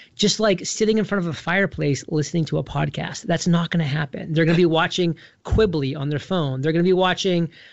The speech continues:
Netflix, Amazon, Hulu, H B O, you name it.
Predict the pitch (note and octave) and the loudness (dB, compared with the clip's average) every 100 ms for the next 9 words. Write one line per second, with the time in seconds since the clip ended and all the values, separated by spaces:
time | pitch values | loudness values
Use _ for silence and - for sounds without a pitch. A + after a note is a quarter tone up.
0 | - F#3+ D#3+ F#3+ - E3 - - - - | -10 -2 0 -2 -6 -10 -10 -12 -12 -4
1 | F3 F3+ E3+ C3 D3+ D#3+ C3 F#3+ G3 D#3+ | 0 2 2 0 -4 -6 -2 2 4 4
2 | D3+ - - F3+ F3+ - F3+ E3+ - F3 | 0 -6 -2 -2 -2 0 0 0 0 2
3 | F#3 G3 G#3 F#3 D3+ - | 2 4 4 2 -2 -10